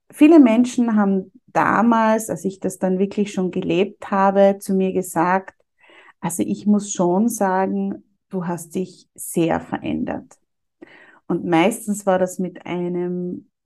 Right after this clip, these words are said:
ja, sehr, sehr suffisanten und, äh, bewertenden Unterton.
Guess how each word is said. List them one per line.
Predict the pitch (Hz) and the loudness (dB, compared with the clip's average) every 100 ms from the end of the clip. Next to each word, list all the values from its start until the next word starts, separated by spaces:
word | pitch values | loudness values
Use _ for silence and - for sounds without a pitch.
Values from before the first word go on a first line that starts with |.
| _ | _
ja, | - 208 220 220 220 214 _ _ _ | -8 -2 2 2 0 -6 _ _ _
sehr, | - - 262 247 | -12 -2 0 2
sehr | 247 208 | 0 -4
suffisanten | 208 196 190 170 - 147 190 208 - 185 175 175 175 - _ | -4 -8 -8 -10 -4 -2 -2 -4 -8 -6 -4 -4 -6 -10 _
und, | - 170 165 156 - - | -8 -6 -6 -8 -12 -14
äh, | - 165 156 - | -10 -10 -10 -6
bewertenden | 165 160 156 185 185 190 185 180 | -4 0 0 0 -4 -8 -6 -8
Unterton. | 196 220 214 180 160 156 175 233 247 - | -4 -4 -2 -4 -2 -2 -2 -2 -6 -10